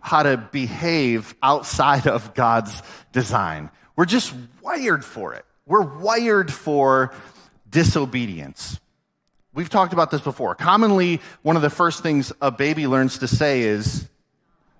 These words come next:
"No. No, you person who loves me and is trying desperately to keep me alive." No, babies are like, you go to feed them, they're like, "No, get that corn out of my face. I don't want that."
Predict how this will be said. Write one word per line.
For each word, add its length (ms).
"No. 720
No, 500
you 260
person 520
who 160
loves 400
me 220
and 80
is 160
trying 680
desperately 520
to 80
keep 260
me 120
alive." 600
No, 140
babies 380
are 80
like, 240
you 80
go 120
to 80
feed 200
them, 100
they're 120
like, 180
"No, 420
get 160
that 360
corn 320
out 140
of 60
my 120
face. 320
I 40
don't 120
want 200
that." 400